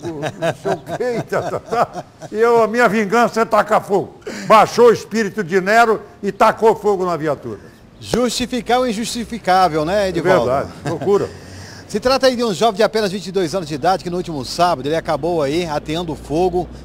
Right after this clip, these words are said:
Speaker 2: em uma viatura da Polícia Civil na Delegacia de Polícia Civil no município de Lucas de Rio Verde. O mesmo aí acabou sendo preso no domingo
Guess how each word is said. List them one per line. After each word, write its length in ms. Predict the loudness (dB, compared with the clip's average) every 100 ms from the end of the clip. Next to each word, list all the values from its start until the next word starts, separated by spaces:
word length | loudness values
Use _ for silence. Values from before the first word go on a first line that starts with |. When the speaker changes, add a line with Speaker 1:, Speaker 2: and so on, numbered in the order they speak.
| -8
Speaker 2:
em 40 |
uma 120 | -4
viatura 400 | -2 -2 -2 -4
da 120 | -4 -4
Polícia 440 | -4 -8 -8 -10
Civil 480 | -8 -8 -4 -4 -4 -10 -16 -6
na 180 | -2 -2
Delegacia 400 | -2 -4 -6 -8
de 60 |
Polícia 220 | -10 -10
Civil 180 | -10 -10
no 60 | -10
município 340 | -10 -12 -12
de 80 | -10
Lucas 300 | -8 -8 -10
de 100 | -8
Rio 180 | -6 -6
Verde. 520 | -6 -4 -6 -8 -18 -20 -20 -18
O 80 | -12
mesmo 380 | -6 -4 -4 -4
aí 260 | -4 -4 -6
acabou 340 | -8 -8 -6 -8
sendo 280 | -8 -10 -10
preso 500 | -4 0 2 0 -6
no 100 | -8
domingo 540 | -8 -6 -6 -8 -12